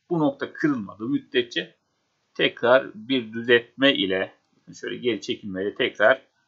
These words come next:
daha önceki zirvemiz kaç? Hemen orayı da çizelim.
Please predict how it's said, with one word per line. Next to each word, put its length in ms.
daha 260
önceki 320
zirvemiz 500
kaç? 360
Hemen 300
orayı 260
da 120
çizelim. 600